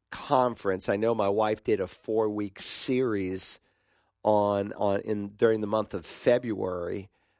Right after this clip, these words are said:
um, but I don't think she addressed critical race theory. Uh,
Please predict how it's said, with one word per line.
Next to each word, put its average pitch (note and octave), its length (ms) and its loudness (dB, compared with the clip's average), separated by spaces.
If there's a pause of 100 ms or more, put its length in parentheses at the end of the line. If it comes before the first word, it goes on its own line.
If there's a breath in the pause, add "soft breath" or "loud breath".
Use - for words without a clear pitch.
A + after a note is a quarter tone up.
(140)
um, G2 380 0
but G#2 180 0
I A#2 100 0
don't B2 300 2
think A#2 180 0
she A2 280 0
addressed A2 600 0 (120)
critical A2 640 2
race G2+ 500 -2 (200)
theory. G#2 520 -2 (560)
Uh, G2 360 0